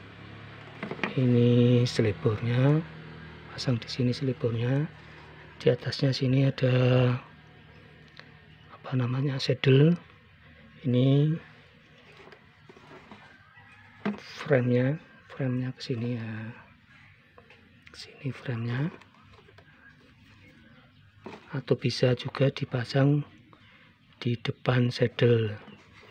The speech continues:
Pasangnya seperti ini, ini framenya. Ini frame yang atas karo laki-laki, karo perempuan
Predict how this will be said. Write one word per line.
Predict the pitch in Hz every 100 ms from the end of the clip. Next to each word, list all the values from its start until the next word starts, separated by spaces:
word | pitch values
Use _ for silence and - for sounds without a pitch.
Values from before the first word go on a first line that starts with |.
| - - - - - - -
Pasangnya | - - - - 127 120 123
seperti | - - - 117
ini, | 113 123 135
ini | 131 123 123 - -
framenya. | - 123 107 117 123 143 165 - _ _ _ -
Ini | 123
frame | - - 123 120 151 - -
yang | - 127 120
atas | 120 131 -
karo | 127 127
laki-laki, | 117 - 123 110 - 139 156 - - - - -
karo | 120 127 - -
perempuan | - 131 135 147 135 147